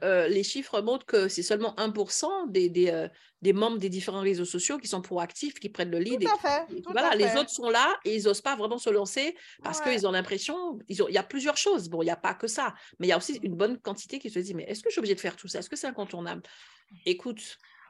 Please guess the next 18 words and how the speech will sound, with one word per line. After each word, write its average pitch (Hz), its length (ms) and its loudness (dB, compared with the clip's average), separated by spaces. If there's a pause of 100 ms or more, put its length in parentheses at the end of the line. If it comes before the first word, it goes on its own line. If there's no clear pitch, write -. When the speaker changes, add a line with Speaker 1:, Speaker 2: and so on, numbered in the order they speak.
Speaker 1:
moi, 240 140 6
Speaker 2:
Ah, - 20 6
Speaker 1:
je - 80 2
crois 240 140 0
que - 80 2
Speaker 2:
euh, - 40 4
Speaker 1:
quand 277 140 -2
on 226 120 2
est - 40 4
entrepreneur, 190 760 -2 (360)
il 214 80 2
y - 20 8
a 226 80 8
Speaker 2:
ah, 202 40 4
Speaker 1:
cette 240 100 2
Speaker 2:
thank 202 260 4
you. 208 120 4
Speaker 1:
agilité. 185 440 -4